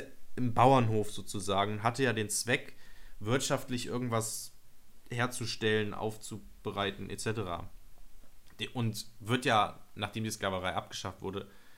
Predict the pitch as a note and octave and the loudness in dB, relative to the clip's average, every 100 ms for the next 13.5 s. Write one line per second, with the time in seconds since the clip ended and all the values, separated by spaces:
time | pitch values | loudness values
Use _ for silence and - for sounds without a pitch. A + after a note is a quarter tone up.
0 | - - - - G2+ G2+ G2 G#2 G2 - | -18 -20 -20 -4 -2 -2 -4 -4 -4 -4
1 | G2+ F#2+ F2 G2 G2 G#2 F2+ - F#2+ F2+ | -6 -6 -6 -4 -4 -6 -10 -8 -6 -4
2 | G2+ F#2+ G2+ G#2 G2+ F#2+ - F#2+ - F#2 | -6 -4 0 0 -2 -6 -8 -10 -8 -8
3 | G2 F#2 G2 D#2+ A#2 - - - - - | -8 -6 -4 -2 -2 -4 -8 -12 -14 -4
4 | A2+ A2 G#2+ - - - - - - - | 2 4 4 2 -4 -20 -20 -20 -20 -20
5 | - - - - - A#2+ C#3 - B2+ A#2+ | -18 -14 -14 -14 -8 -6 -6 0 4 6
6 | A2+ - - D#3+ - G#2+ G2 - G#2+ G2+ | 4 0 -2 0 2 2 0 0 4 4
7 | G2 F#2+ - A#2+ F2 - - G2 G2 A2 | 2 -4 -2 -2 -2 -6 -8 -6 0 2
8 | A#2 A#2 C3 - A2 G2 B2+ A2 - - | 2 0 -2 -2 -2 0 0 0 0 -2
9 | G#2+ G#2+ G#2 G#2+ - A2+ - - - - | 0 0 2 0 -2 -4 -4 -8 -14 -16
10 | - - - - - - - - F#2+ G#2 | -14 -14 -14 -14 -18 -20 -12 -6 -2 0
11 | B2 A2+ G2+ F2+ F2+ F#2+ F#2 - F2 E2+ | 0 -2 -4 -4 -4 -6 -8 -8 -8 -8
12 | - - G2 F#2+ - G#2 F#2+ A2+ B2+ - | -12 -8 -6 -4 -4 -2 0 0 -2 -8
13 | - - A2+ A2+ - | -8 0 4 4 2